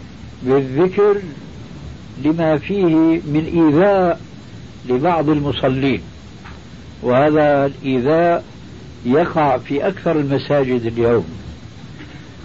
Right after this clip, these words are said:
وبخاصة المساجد التي يكون أهلها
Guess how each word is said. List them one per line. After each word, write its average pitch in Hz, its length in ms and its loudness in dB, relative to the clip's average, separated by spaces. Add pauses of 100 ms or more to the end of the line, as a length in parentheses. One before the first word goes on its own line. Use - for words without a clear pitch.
(240)
وبخاصة 156 720 2
المساجد 160 1080 0 (960)
التي 170 800 2 (640)
يكون 151 480 2
أهلها 156 800 2